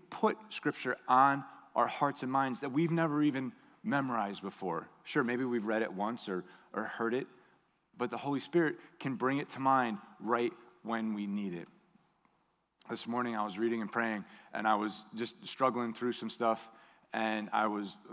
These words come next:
just flipping through my Bible, looking for verses just for some, for some encouragement. And, um, I put my Bible down, and I sat back, and a song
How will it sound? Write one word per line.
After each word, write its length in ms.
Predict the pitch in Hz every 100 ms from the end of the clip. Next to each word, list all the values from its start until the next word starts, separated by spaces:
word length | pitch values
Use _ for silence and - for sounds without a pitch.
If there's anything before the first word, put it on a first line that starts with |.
| - _ -
just 140 | -
flipping 300 | - 160 139
through 180 | - 139
my 140 | 123
Bible, 380 | 110 117 117 120
looking 360 | 110 123 143 127
for 160 | 120
verses 500 | 107 117 120 123 117
just 200 | 95 98
for 100 | -
some, 300 | 113 - 117 107 - - _
for 80 | 120
some 300 | - 131 123
encouragement. 800 | 120 107 127 120 104 110 110 - - _ _
And, 340 | 117 117 107 107 110
um, 380 | 104 95 90 - _ _
I 80 | 107
put 280 | - - 170
my 120 | 127
Bible 280 | 120 120 120
down, 240 | 120 120
and 120 | 101
I 40 | 104
sat 300 | - 120 110
back, 320 | 110 110 -
and 160 | 92 85 - - _ _ _ _
a 180 | 113 120
song 560 | - 120 117 107 90